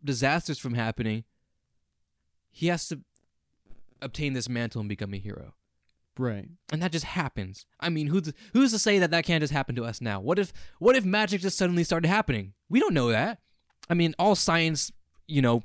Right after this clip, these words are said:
Speaker 1: points to that never fucking happening because it's reality and magic is just a, a vivid dream or whatever. But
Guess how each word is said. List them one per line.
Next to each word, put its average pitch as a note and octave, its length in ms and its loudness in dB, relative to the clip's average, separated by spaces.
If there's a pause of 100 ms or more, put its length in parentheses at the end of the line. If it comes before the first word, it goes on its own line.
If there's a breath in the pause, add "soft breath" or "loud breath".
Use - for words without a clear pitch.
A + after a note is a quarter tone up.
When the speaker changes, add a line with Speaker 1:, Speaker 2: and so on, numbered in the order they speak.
Speaker 1:
points C#3+ 260 -2
to C#3+ 80 0
that A#2 160 -2
never A#2 240 -2
fucking G#2+ 280 -6
happening G#2+ 360 -4
because G#2 240 -4
it's G#2+ 160 -8
reality A2 520 0
and G#2+ 120 -4
magic A2+ 300 -4
is G#2 100 -10
just - 180 -12
a, G#2 120 -6 (320 soft breath)
a A2+ 100 -4
vivid A2+ 380 -2
dream B2+ 380 -2
or A#2 80 -2
whatever. A#2 340 -2
But C3+ 220 0